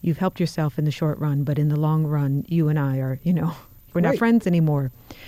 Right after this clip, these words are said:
Speaker 1: Um, so you wanna stay my friend, but the reason you wanna stay my friend is that you wanna preserve a, a relationship and perhaps your connection to the community so that benefits you, but not necessarily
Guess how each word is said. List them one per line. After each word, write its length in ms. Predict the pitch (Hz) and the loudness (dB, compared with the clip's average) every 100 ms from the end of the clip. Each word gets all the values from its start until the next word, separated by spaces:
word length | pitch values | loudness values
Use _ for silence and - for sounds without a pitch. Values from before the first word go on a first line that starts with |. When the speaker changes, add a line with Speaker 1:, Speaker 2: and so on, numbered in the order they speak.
| - - - | -20 -8 0
Speaker 1:
Um, 180 | 180 - | 0 0
so 140 | 220 | 2
you 120 | 202 | 4
wanna 220 | 220 240 | 4 4
stay 240 | 220 - 185 | 2 0 0
my 140 | 170 | 0
friend, 260 | 170 262 208 | 0 2 2
but 100 | 180 | 2
the 80 | 175 | 2
reason 300 | 285 294 202 | 2 4 4
you 160 | 156 | 4
wanna 220 | 170 165 | 2 0
stay 180 | 151 170 | 0 -2
my 140 | 156 147 | -2 -2
friend 260 | 294 311 | -2 0
is 80 | 185 | 0
that 120 | 165 | 0
you 120 | 165 | 0
wanna 240 | 156 170 170 | 0 0 0
preserve 640 | - 165 120 160 160 147 | -2 -2 0 0 2 0
a, 80 | 147 - | -2 -4
a 80 | 160 | -2
relationship 680 | 151 160 160 160 - 151 143 | 0 0 0 -2 -4 -4 -4
and 80 | |
perhaps 420 | 147 151 143 - 156 | -4 -2 -4 -4 -2
your 180 | 147 | -2
connection 440 | - 156 151 - 151 | -2 -4 -4 -4 -4
to 80 | 131 | -4
the 80 | |
community 520 | 131 156 214 240 160 - - - | -2 2 2 4 0 -4 -10 -12
so 140 | - 196 | -4 0
that 220 | 208 - | 0 0
benefits 560 | 190 196 - 175 - | 0 0 0 -4 -2
you, 220 | 180 240 180 | 0 2 2
but 140 | 180 | 0
not 200 | 220 - | -2 0
necessarily 880 | 233 226 208 - 240 277 175 147 | 0 -2 -6 -2 0 2 2 0